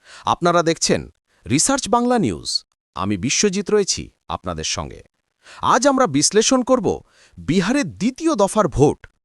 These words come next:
যেখানে রেকর্ড ভাঙা ভোটার উপস্থিতিতে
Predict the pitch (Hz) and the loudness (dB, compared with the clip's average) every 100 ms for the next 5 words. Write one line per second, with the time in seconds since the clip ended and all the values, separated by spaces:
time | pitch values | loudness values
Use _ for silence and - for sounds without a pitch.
0 | _ - - - 240 262 143 87 156 277 | _ -20 -2 0 2 2 2 0 0 0
1 | 254 190 226 247 127 208 269 226 160 214 | 0 0 2 0 2 4 4 2 2 -2
2 | - 233 247 123 80 | -2 -4 -2 -4 -6